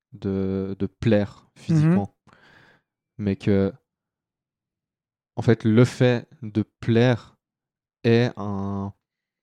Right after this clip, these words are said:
Speaker 1: un, un moyen pour, euh, me donner confiance en moi en tant que personne et pas en
Speaker 2: Ouais.
Speaker 1: tant que, pas en tant que,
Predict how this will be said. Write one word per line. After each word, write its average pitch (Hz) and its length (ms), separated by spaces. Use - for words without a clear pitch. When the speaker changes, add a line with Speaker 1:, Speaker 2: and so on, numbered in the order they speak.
Speaker 1:
un, 98 680
un 104 140
moyen 113 640
pour, 107 360
euh, 95 300
me 110 140
donner 117 200
confiance 113 400
en 110 40
moi 113 200
en 104 120
tant 104 160
que 104 180
personne 107 680
et - 80
pas - 80
en 147 100
Speaker 2:
Ouais. 143 60
Speaker 1:
tant 110 120
que, 98 280
pas 104 160
en 101 80
tant 104 160
que, 95 280